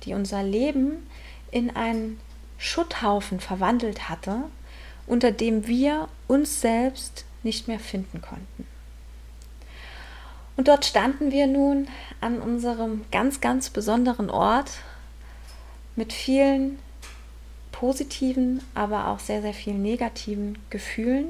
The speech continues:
und gaben uns ein Versprechen. Wir gaben uns das Versprechen, dass sich jetzt etwas ändern wird, dass Schluss sein wird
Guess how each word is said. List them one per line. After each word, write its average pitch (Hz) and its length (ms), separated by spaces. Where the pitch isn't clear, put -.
und 214 180
gaben 202 240
uns 208 160
ein 185 160
Versprechen. - 680
Wir 208 80
gaben 262 260
uns 269 160
das - 200
Versprechen, 302 720
dass - 180
sich 220 260
jetzt 214 540
etwas 190 340
ändern 190 600
wird, - 400
dass 208 200
Schluss 240 360
sein 185 280
wird 170 280